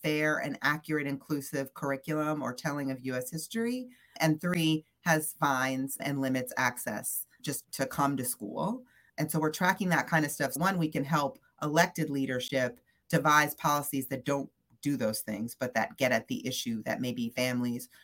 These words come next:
uh, or other people are raising. Secondly, we think that it's important to speak directly to the public, uh, about what it is that we're doing, not in jargon. So we do polling and messaging so that we can better understand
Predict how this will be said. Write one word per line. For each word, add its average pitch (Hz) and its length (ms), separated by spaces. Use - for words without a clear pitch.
uh, 135 180
or 135 160
other 127 180
people 131 300
are 117 160
raising. 165 440
Secondly, 214 720
we 180 480
think 196 240
that 160 300
it's 160 160
important 175 600
to 170 120
speak - 400
directly 147 680
to 147 520
the 139 60
public, 196 500
uh, 147 220
about 143 300
what 160 140
it 156 100
is 151 120
that 139 120
we're 147 140
doing, 139 340
not 131 220
in 135 120
jargon. 147 560
So 156 320
we 156 140
do 180 220
polling 190 560
and 156 120
messaging 165 540
so 156 140
that 143 100
we 151 140
can 147 160
better 151 340
understand 139 720